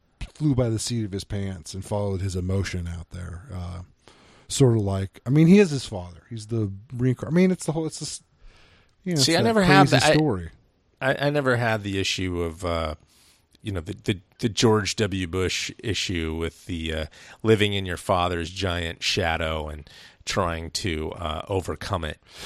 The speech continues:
Speaker 1: Well, I
Speaker 2: type
Speaker 1: see.
Speaker 2: of
Speaker 1: I think
Speaker 2: thing.
Speaker 1: that <clears throat> we can't experience that 'cause we didn't have these enormous fathers.
Speaker 2: No, my dad, like, uh, he cut classes in college and smoked weed and bowled. <laughs> That's what he did.
Speaker 1: Yeah, and,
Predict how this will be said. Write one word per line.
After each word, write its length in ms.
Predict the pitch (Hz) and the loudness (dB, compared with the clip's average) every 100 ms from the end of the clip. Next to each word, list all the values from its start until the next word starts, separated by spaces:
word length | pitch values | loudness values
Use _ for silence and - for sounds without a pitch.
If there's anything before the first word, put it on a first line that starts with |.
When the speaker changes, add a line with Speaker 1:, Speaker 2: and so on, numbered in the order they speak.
| 147 - | -4 2
Speaker 1:
Well, 140 | 175 | 4
I 60 | 185 | 4
Speaker 2:
type 80 | |
Speaker 1:
see. 80 | 220 | 2
Speaker 2:
of 60 | 180 | 2
Speaker 1:
I 40 | |
think 200 | 185 220 | 4 6
Speaker 2:
thing. 220 | 185 175 117 - _ _ _ - | 6 4 2 -10 _ _ _ -2
Speaker 1:
that 320 | 101 - - - _ - | 0 0 -4 -12 _ -20
<clears throat> 280 | _ _ _ | _ _ _
we 320 | 139 139 175 170 | -6 -2 0 -2
can't 420 | - 185 180 151 | -2 0 0 -2
experience 440 | - - 180 160 | -6 -4 -2 -2
that 120 | 120 | -2
'cause 160 | 127 113 | -6 -4
we 100 | 143 | -4
didn't 220 | 147 127 | -2 -2
have 600 | 117 139 160 147 - - - | 0 2 4 2 -2 -16 -6
these 200 | 120 110 | -2 0
enormous 440 | 104 98 92 92 - | -2 -4 -6 -8 -10
fathers. 580 | 90 87 - - - - _ _ _ _ - | -12 -14 -18 -20 -20 -20 _ _ _ _ -2
Speaker 2:
No, 180 | 120 123 | 2 6
my 140 | 120 | 6
dad, 460 | 110 143 175 160 120 | 8 10 10 10 6
like, 320 | 123 110 - - | 6 6 2 4
uh, 560 | 117 101 95 92 95 - | 6 6 4 4 0 -4
he 160 | - 127 | -10 -10
cut 360 | - 143 123 - | -2 2 2 0
classes 520 | - 95 95 113 110 | -2 0 0 -2 -2
in 140 | 107 | -2
college 500 | - 101 101 107 101 | 0 2 2 0 -2
and 100 | 90 | -6
smoked 360 | - 104 90 - | -4 -4 -6 -6
weed 220 | 92 90 | -6 -6
and 300 | 87 85 - | -10 -14 -8
bowled. 460 | 87 85 82 80 - _ - | -4 -4 -4 -8 -12 _ -10
<laughs> 160 | - | -4
That's 420 | 156 - 170 - 170 | -4 0 0 0 0
what 140 | - - | -2 0
he 120 | - - | -2 -2
did. 520 | - - - - - - - | -6 -6 -6 -4 -6 -6 -2
Speaker 1:
Yeah, 240 | 185 165 120 - _ - _ 156 | 2 2 2 -4 _ -16 _ -2
and, 420 | 170 170 147 | 2 2 0